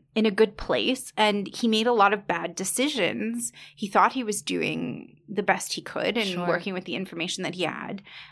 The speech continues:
Speaker 1: Um, but he made decisions based on that information, again, that he had. And in order to understand why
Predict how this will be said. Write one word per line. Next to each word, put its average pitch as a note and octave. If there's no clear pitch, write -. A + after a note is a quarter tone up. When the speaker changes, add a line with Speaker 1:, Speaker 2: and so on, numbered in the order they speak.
Speaker 1:
Um, F#3+
but B3
he E4
made F4+
decisions A#3+
based G3+
on F#3+
that F3+
information, F3
again, G3+
that F#3+
he F#3+
had. -
And F#3
in G3+
order G#3
to F#3+
understand G3
why G#3+